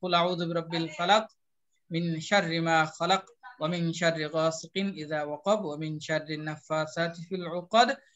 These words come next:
ওয়া মিন শাররি হাসিদিন ইযা হাসাদ।" বলা হয় সূরা ফালাক আর সূরা নাস, এই দুইটি সূরা, আহ, একটি রক্ষা কবচ, আহ, যাবতীয় বিপদ আপদ, হিংসুকের হিংসা,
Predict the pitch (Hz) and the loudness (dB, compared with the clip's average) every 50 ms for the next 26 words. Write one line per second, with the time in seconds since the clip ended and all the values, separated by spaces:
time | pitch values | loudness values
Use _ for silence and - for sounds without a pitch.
0 | _ _ _ _ 156 156 180 196 208 208 202 190 190 - 196 190 190 175 165 170 | _ _ _ _ -2 0 2 2 2 2 2 2 2 4 4 4 4 4 2 0
1 | 170 165 170 - 180 170 170 165 170 - 170 170 175 175 170 165 156 151 151 151 | 0 0 0 2 4 4 4 2 0 -4 -4 -4 -4 -4 -6 -8 -4 -2 -2 -2
2 | 147 143 - 143 131 - 156 147 139 139 131 - _ _ _ _ _ 139 147 165 | -2 -4 -8 -10 -10 -8 -8 -8 -8 -10 -14 -16 _ _ _ _ _ 2 4 4
3 | 190 208 220 220 214 - 196 185 185 185 - - 156 156 175 202 214 208 185 170 | 6 6 4 4 2 0 -2 -2 -2 -2 -2 -2 2 6 6 6 6 4 0 -2
4 | 165 - - 165 165 156 151 147 156 180 208 233 220 - - - - 160 147 151 | -4 -4 -2 -2 0 0 0 2 4 4 4 4 2 -2 -6 -8 -10 -8 -4 -4
5 | 156 156 202 - - - 170 185 214 254 302 311 - _ _ - - _ _ - | -4 -4 -4 -6 -6 -2 2 6 6 6 6 4 -2 _ _ -20 -20 _ _ -4
6 | 165 156 156 156 160 165 - _ 170 151 165 175 170 - - 214 196 175 165 165 | -2 -2 0 -2 -2 -6 -8 _ 0 2 2 2 2 2 -4 -2 2 2 4 4
7 | 170 151 135 135 - - - - _ _ _ _ _ _ _ - 147 147 143 143 | 4 4 2 0 -4 -6 -8 -12 _ _ _ _ _ _ _ -4 0 2 2 2
8 | 143 143 143 - 165 170 170 180 175 180 180 170 165 165 170 165 170 170 160 165 | 0 -2 0 2 2 4 4 2 0 2 0 0 2 0 0 0 0 2 4 4
9 | 165 165 170 170 165 156 156 - _ _ _ _ _ _ _ _ 165 170 175 170 | 4 4 4 4 4 2 2 0 _ _ _ _ _ _ _ _ -2 0 0 -2
10 | - 185 170 - 175 170 160 143 165 170 170 165 170 - 170 165 156 147 135 | -2 -6 -4 -2 -2 -2 0 0 0 2 2 0 2 4 6 6 6 6 4